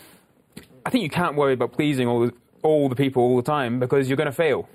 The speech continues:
You know, it's impossible. You know, you only need to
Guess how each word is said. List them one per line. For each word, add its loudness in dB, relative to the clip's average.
You 0
know, -2
it's -4
impossible. -4
You -2
know, 0
you 0
only 0
need -2
to 0